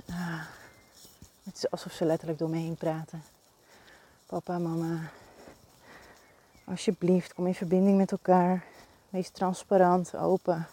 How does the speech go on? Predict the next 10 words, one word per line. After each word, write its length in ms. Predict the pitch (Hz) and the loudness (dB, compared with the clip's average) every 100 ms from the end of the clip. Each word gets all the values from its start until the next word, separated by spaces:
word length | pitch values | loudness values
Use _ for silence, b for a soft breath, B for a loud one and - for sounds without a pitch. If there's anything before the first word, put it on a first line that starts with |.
| - | -12
eerlijk, 640 | - 180 190 175 170 - - b b b b | -2 2 4 2 0 -8 -20 b b b b
liefdevol. 680 | 214 208 208 - 175 170 180 - b b b b b b b b b b - | -6 -4 -4 -2 0 0 -4 -10 b b b b b b b b b b -16
Liefdevol 440 | 170 - 175 180 | -12 -10 -4 -2
vanuit 360 | 165 185 175 175 | -2 0 0 2
je 100 | 202 | 2
hart, 440 | 180 185 - - - B B | 4 4 2 -4 -18 B B
liefdevol 500 | 175 - - - 175 | -12 -12 -16 -8 -6
vanuit 380 | - 165 165 160 | -6 -6 -6 -6
je 80 | 165 | -8
ziel. 500 | - 175 170 175 | 0 4 6 4